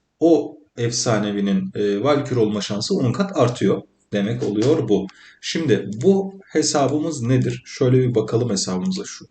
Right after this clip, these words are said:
gitsin. Bu hesabı arkadaşlar bir arkadaşımız hediye etti bize. Biz de ne yapacağız? Çekilişle vereceğiz arkadaşlar. Gördüğünüz üz-, üzere bir tane, e,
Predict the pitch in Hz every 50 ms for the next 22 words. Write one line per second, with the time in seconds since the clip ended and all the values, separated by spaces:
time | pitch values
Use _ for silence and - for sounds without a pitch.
0 | _ - - - - - - 110 120 127 127 _ - _ - _ _ _ _ _
1 | _ _ _ _ _ _ _ _ _ _ - - - 165 160 156 139 - - 139
2 | 131 131 139 127 127 127 123 147 131 123 123 123 - 147 147 151 - - - -
3 | - 123 123 - 113 110 110 123 113 110 104 - 101 98 190 - - 120 123 123
4 | 156 151 151 151 - 160 143 139 139 143 147 151 147 - _ - _ - - 139
5 | 127 123 110 120 151 160 135 123 123 107 139 156 185 190 - - - _ _ _
6 | - - - - - - - - - - - 175 190 - - - 113 113 113 104
7 | 101 95 101 92 92 98 92 92 92 92 - - - 95 98 120 127 127 131 135
8 | 131 127 127 123 123 123 123 - - - 123 113 117 127 123 135 131 123 123 123
9 | 120 120 127 147 - - - _ _ _ _ _ _ - 104 104 98 95 95 95
10 | 95 95